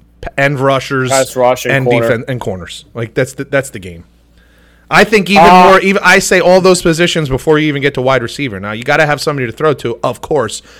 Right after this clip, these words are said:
Speaker 1: but I'd rather have a bunch of B receivers with A plus linemen than A plus wide receivers and B or C linemen.
Speaker 2: Is there pressure on Kyle Shanahan this year?
Speaker 1: Pressure? Uh, yeah. I mean, there's pressure in the sense of, like,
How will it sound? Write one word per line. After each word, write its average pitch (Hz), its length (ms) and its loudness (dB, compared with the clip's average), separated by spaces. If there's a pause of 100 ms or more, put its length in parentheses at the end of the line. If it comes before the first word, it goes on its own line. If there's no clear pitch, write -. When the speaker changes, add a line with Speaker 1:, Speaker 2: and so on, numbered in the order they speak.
(140)
Speaker 1:
but 131 100 -2
I'd 156 120 2
rather 170 220 4
have 160 140 2
a 143 80 2
bunch 156 280 0
of 139 120 -2
B 160 160 -4
receivers 135 640 -4
with 120 240 -8 (100)
A 143 180 -2
plus 139 520 -4 (160)
linemen 117 680 -4 (400)
than 131 300 -2
A 143 160 -2
plus 143 320 0
wide 135 220 2
receivers 127 540 -4
and 120 200 -8
B 120 180 -6
or 113 80 -4
C 110 220 -10
linemen. 95 420 -10 (1500)
Speaker 2:
Is 139 120 -2
there 156 140 2
pressure 208 340 -2
on 214 120 0
Kyle 180 260 2
Shanahan 165 460 -4
this 90 200 -14
year? 87 160 -16 (120)
Speaker 1:
Pressure? 170 680 -2 (720)
Uh, 175 500 4
yeah. 175 560 2
I 143 60 0
mean, 165 220 -2
there's 175 240 0
pressure 208 600 0
in 175 80 0
the 170 60 0
sense 170 400 -2
of, 143 140 -2
like, 147 320 2